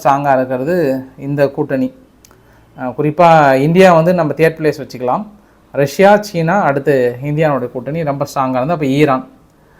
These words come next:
ஈரானுக்கு எந்த அளவுக்கு மிரட்டல் கொடுக்க முடியுமோ அந்த அளவுக்கு மிரட்டல் கொடுத்துட்டு இருக்காங்க. தொடர்ந்து, ஆஹ், ட்ரம்ப் ஒரு மாதிரி பேசுறாரு, மார்க்கோ ரூபியோ ஒரு மாதிரி பேசுறாரு.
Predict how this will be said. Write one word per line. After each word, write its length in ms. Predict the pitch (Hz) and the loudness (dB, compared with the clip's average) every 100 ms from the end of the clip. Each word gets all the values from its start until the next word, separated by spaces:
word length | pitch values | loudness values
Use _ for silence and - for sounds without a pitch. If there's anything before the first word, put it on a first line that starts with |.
| _ _ - | _ _ 0
ஈரானுக்கு 440 | 180 233 233 220 | 6 8 8 6
எந்த 180 | 202 185 | 6 6
அளவுக்கு 340 | 196 202 196 | 8 6 6
மிரட்டல் 360 | 185 170 180 180 | 2 2 0 0
கொடுக்க 240 | 175 156 | -2 -4
முடியுமோ 360 | 156 147 147 175 | -6 -6 -4 -2
அந்த 140 | 156 | 0
அளவுக்கு 320 | 147 147 147 156 | -2 -2 -4 -6
மிரட்டல் 320 | 143 143 147 | -6 -6 -8
கொடுத்துட்டு 300 | 135 127 131 | -8 -12 -14
இருக்காங்க. 380 | 131 131 127 160 | -8 -6 -4 -2
தொடர்ந்து, 440 | 156 147 160 160 156 143 139 - _ _ _ _ | -2 -2 0 2 2 2 -4 -14 _ _ _ _
ஆஹ், 200 | 143 143 131 | -6 -6 2
ட்ரம்ப் 260 | 156 170 | 4 4
ஒரு 160 | 185 170 | 4 4
மாதிரி 340 | 160 160 156 | 4 4 2
பேசுறாரு, 440 | 151 151 143 143 170 | -2 2 2 4 4
மார்க்கோ 320 | 139 151 160 | 2 2 0
ரூபியோ 260 | 151 147 147 | -2 0 2
ஒரு 140 | 135 | 2
மாதிரி 300 | 131 127 113 | 0 -2 -6
பேசுறாரு. 420 | - 113 98 139 | -10 -8 -8 -10